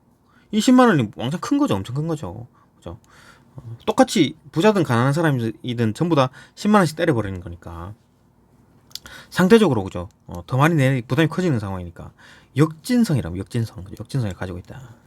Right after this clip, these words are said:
어. 그뿐만 아니라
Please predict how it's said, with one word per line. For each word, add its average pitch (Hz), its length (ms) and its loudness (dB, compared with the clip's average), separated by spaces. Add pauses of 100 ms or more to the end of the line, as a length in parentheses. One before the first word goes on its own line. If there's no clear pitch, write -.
어. - 100 -14 (3250)
그뿐만 180 360 4
아니라 127 420 4